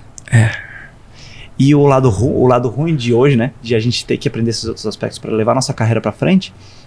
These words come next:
Speaker 2: é que, pô, vou ter que estudar essas coisas. É. Mas o lado bom é, que bom,
Speaker 1: Só
Speaker 2: porque
Speaker 1: depende
Speaker 2: agora
Speaker 1: de você, né?
Speaker 2: só depende de você. Se você fizer tudo, tudo certo, tende a você ter um resultado incrível. Antes,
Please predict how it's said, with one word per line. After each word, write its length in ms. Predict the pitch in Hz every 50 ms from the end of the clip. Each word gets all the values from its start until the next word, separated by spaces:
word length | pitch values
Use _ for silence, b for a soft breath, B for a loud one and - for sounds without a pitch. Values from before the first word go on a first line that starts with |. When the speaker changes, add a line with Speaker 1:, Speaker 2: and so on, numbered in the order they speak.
| B
Speaker 2:
é 140 | - - 123
que, 100 | 117 -
pô, 220 | - - - 175 147
vou 80 | 120 120
ter 100 | - 151
que 60 | -
estudar 220 | - - 131 143
essas 200 | 156 156 - -
coisas. 400 | - - 160 170 151 127 - - b b b b b - -
É. 260 | - 214 202 185 202 202 - - - B B B B B B
Mas 160 | - 131 135
o 40 | 139
lado 200 | 147 147 139 135
bom 240 | 120 123 147 180 180
é, 180 | 131 107 101 - - - - - - - - - -
que 100 | - -
bom, 300 | 156 135 143 156 190 175
Speaker 1:
Só 120 | - -
Speaker 2:
porque 140 | 143 127 127
Speaker 1:
depende 160 | 127 123 135 135 139
Speaker 2:
agora 140 | 151 160 175
Speaker 1:
de 80 | -
você, 180 | - - 135 131
né? 180 | 127 123 139 - - - -
Speaker 2:
só 180 | - - - 156
depende 280 | 147 147 - 156 147
de 40 | 151
você. 380 | 165 175 - - 123 95 92 - - - - - - - - - - - - - -
Se 140 | - - 135
você 200 | 143 139 - 165
fizer 220 | - - 139 135
tudo, 400 | 120 - - 170 165 160 147 - B B B B B B - -
tudo 200 | - 180 165 151
certo, 400 | - - - 160 - 320 - - - - - - - -
tende 380 | - 139 131 139 151 170 208 - - - -
a 80 | - 151
você 200 | 143 147 139 160
ter 100 | 151 160
um 160 | 156 160 156
resultado 400 | 147 147 147 143 - 143 - 156
incrível. 400 | 156 - - 247 247 190 117 92 - B B B B B B B B B B B - -
Antes, 460 | 160 208 254 302 311 - - -